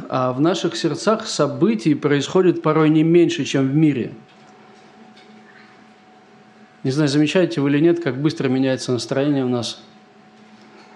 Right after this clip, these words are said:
Очень много событий каких-то происходит в наших сердцах. И мне бы хотелось, чтобы вот эта проповедь, это был такой честный разговор о грехе и о прощении. И эту проповедь я назвал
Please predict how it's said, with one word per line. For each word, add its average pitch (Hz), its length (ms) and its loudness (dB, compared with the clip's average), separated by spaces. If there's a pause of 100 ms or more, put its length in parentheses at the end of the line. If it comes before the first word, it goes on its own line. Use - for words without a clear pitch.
(580)
Очень 170 320 4
много 160 420 4
событий 143 680 -2
каких-то 123 420 -4
происходит 139 520 -2
в - 20 -6
наших 135 260 -4
сердцах. 127 480 -6 (960)
И 160 160 6
мне 160 240 4
бы 196 80 2
хотелось, 175 460 2
чтобы 135 340 0
вот 135 220 0 (260)
эта 147 280 0
проповедь, 151 580 0
это 131 180 -2
был 143 200 0
такой 139 360 -2
честный 160 540 0
разговор 131 760 0 (1000)
о 147 540 2 (100)
грехе 139 500 -2
и 160 80 4
о 143 100 0
прощении. 135 680 0
И 113 80 0
эту 151 240 0
проповедь 147 520 0
я 131 100 2
назвал 135 580 0